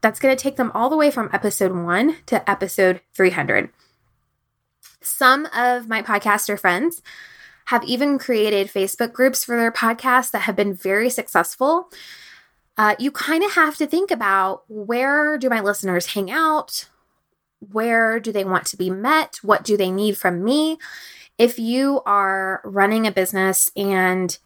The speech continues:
you're using your podcast as a way to reach potential customers, you know, where are they besides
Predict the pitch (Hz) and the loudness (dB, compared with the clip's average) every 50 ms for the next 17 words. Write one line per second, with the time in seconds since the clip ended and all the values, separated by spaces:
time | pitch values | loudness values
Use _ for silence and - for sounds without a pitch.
0 | _ _ - 202 196 196 202 226 233 233 226 208 196 190 185 180 - - 214 214 | _ _ -2 0 0 2 2 2 2 0 0 -2 0 0 0 0 0 0 0 0
1 | 214 - - 185 180 190 185 - - 175 190 185 - 190 190 185 190 185 185 180 | 0 0 0 0 2 2 0 -4 -2 -2 -2 -2 -2 -4 -2 0 0 2 2 2
2 | 180 180 175 - - 196 185 190 202 208 196 - - - - - - 202 202 185 | 2 0 -2 -2 -4 -2 0 0 0 0 0 0 -2 -4 -4 -4 -2 0 0 0
3 | - 190 170 - 247 269 262 - - 196 208 175 175 170 175 165 196 - - - | 0 -2 0 2 2 2 2 0 -2 0 0 0 2 2 0 0 0 -2 -4 -6
4 | - - - - - - - - - - _ - 226 226 220 214 196 190 196 226 | -12 -16 -18 -16 -18 -20 -20 -20 -20 -20 _ -4 -2 0 0 0 0 -2 -2 0
5 | 240 254 277 285 285 277 247 - 214 214 214 214 214 202 196 196 190 190 190 - | 2 2 2 2 0 0 0 -2 -2 -2 -2 -2 -2 0 0 0 0 -2 -2 -2
6 | - - - 208 190 220 190 196 175 175 175 175 - - - - | -6 -6 -4 0 2 2 2 2 0 -2 -4 -6 -6 -8 -8 -10